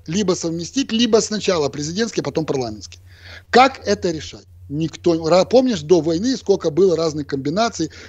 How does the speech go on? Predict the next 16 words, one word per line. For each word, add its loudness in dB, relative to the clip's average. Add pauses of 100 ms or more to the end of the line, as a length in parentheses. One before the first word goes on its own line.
(100)
досрочных 4
выборов, 2
переносов, -2
тыры-ры, 2
куча 2
комбинаций 0
рассматривалась. -12
Ты -4
что 4
думаешь, 2
куда-то 0
это -4
делось? -6 (440)
Никуда. -10 (380)
Дилемма 6
исчезла? -4